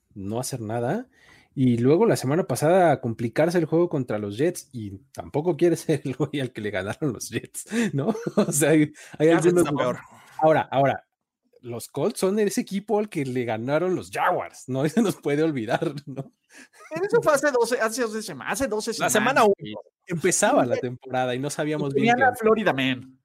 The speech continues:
Speaker 1: <laughs> Exacto. Pero bueno, está bien. Este, el asunto es que creo que el, va, va a estar, eh, el, el partido. No lo veo yo como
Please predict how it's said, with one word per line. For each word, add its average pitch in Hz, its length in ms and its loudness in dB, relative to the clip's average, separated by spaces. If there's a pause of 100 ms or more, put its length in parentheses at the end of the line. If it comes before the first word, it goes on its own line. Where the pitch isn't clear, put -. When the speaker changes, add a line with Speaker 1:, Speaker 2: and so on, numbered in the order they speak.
Speaker 1:
<laughs> 170 480 -6
Exacto. 113 500 -12 (380)
Pero 101 180 -8
bueno, 101 220 -12 (340)
está 151 240 -2
bien. 117 220 -2
Este, 147 600 0 (160)
el 160 140 0
asunto 277 240 -2
es 339 80 0
que - 100 -14
creo 190 140 -2
que 208 180 -6
el, 131 260 0
va, 127 260 -2
va 127 120 -6
a 127 40 -2
estar, 127 400 -4
eh, 98 540 -6 (180)
el, 95 680 -14 (100)
el 107 120 -12
partido. 156 600 0 (840)
No 143 180 2
lo 202 160 6
veo 180 360 6
yo 160 340 2
como 180 340 0